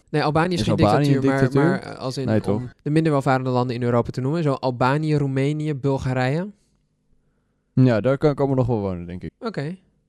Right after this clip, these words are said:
Speaker 1: Ja, nee, oké,
Speaker 2: Toch?
Speaker 1: ja.
Speaker 2: Ja, dus ik bedoel, ik bedoel, er is niet zoveel mis met arme landen. Eh,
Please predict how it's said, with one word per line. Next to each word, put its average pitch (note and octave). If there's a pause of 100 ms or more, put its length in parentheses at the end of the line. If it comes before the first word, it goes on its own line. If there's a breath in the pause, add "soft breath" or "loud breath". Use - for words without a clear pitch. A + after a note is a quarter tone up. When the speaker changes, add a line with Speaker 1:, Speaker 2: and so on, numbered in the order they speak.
(800)
Speaker 1:
Ja, G3
nee, F#3+
oké, E3
Speaker 2:
Toch? E3
Speaker 1:
ja. C3+
Speaker 2:
Ja, C#3+
dus C#3+
ik C#3
bedoel, C#3 (460 soft breath)
ik -
bedoel, C3+
er C3
is B2+
niet C#3+
zoveel B2
mis B2+
met G#2+
arme G#2+
landen. G#2+ (300)
Eh, F#2